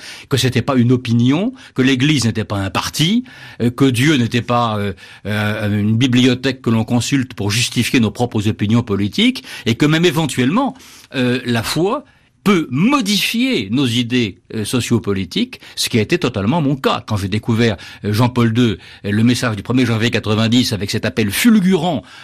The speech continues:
euh, à la protection de l'environnement et la mise en cause, euh, virulente par Jean-Paul deux du modèle économique qui saccage la planète, moi qui étais, euh, qui travaillais dans un journal tout à fait de, de droite libérale pour lequel l'écologie c'était,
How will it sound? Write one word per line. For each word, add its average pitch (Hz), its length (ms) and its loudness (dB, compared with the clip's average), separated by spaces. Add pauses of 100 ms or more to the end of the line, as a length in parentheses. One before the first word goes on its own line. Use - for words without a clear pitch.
(140)
euh, 113 240 -2
à 117 140 -2
la 101 320 -2 (240)
protection 147 640 0
de 120 60 2
l'environnement 117 720 0 (280)
et 117 320 0
la 110 220 0
mise 160 260 4
en 147 80 0
cause, 113 500 0
euh, 90 460 -10
virulente 208 840 2
par 110 140 0
Jean-Paul 127 420 0
deux 143 260 2 (280)
du 107 200 0
modèle 147 280 4
économique 123 640 0
qui 104 100 -6
saccage 104 360 -4
la 92 100 -4
planète, 120 480 -2 (200)
moi 147 440 2
qui 120 220 0
étais, 117 400 -2 (220)
euh, 104 280 -4 (340)
qui - 100 -6
travaillais 113 400 2
dans 107 140 0
un 98 80 0
journal 104 480 0
tout - 140 -8
à 98 80 -4
fait 95 180 -4
de, 90 160 -6
de 92 160 -2
droite 104 300 0
libérale 98 500 0
pour 90 140 -4
lequel 104 340 0
l'écologie 107 580 0
c'était, 101 360 -2